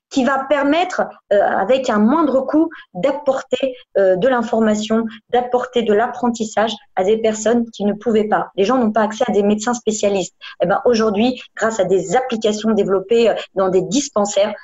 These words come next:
on peut avoir un, un, un spécialiste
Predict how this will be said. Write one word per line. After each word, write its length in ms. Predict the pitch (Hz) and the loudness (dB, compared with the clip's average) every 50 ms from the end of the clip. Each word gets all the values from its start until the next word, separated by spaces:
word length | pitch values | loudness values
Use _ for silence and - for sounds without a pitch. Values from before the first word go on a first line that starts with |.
| - _ - | -16 _ -4
on 120 | 208 208 | -4 -4
peut 280 | 208 - 262 294 285 - - - _ - | -2 0 0 0 0 0 -4 -10 _ -4
avoir 480 | 202 214 208 196 233 240 247 254 240 - - | -4 -4 0 2 2 2 2 0 -2 -4 -4
un, 200 | 202 190 175 160 - - | -2 -2 -2 -2 -2 -2
un, 240 | 185 175 170 165 160 156 - - - 165 | -2 0 0 0 -2 -4 -8 -10 -10 -6
un 220 | 170 165 165 165 | -4 -4 -4 -4
spécialiste 600 | 160 - - 302 302 294 - 214 220 226 262 220 | -6 -4 -4 -4 -2 0 -2 0 0 0 -2 -2